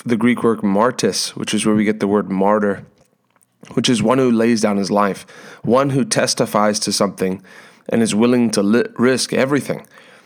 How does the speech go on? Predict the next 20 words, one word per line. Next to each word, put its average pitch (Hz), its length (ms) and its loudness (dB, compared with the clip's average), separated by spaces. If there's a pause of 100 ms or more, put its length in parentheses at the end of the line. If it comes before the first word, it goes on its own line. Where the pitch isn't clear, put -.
(800)
You 120 120 0
know, 107 100 2
it's - 140 -4
like, 104 280 -4
y-, - 200 -8
y-, - 100 -12 (220)
we're 113 120 0
gonna 104 180 2
call 110 260 2
a 101 60 2
witness 107 380 -2
to - 100 -6
the 92 100 -4
stand. 101 360 0
This 107 160 -2
is 104 140 0
a 104 60 -2
person 117 440 0
that's 95 320 -2 (460)
witnessing 117 640 2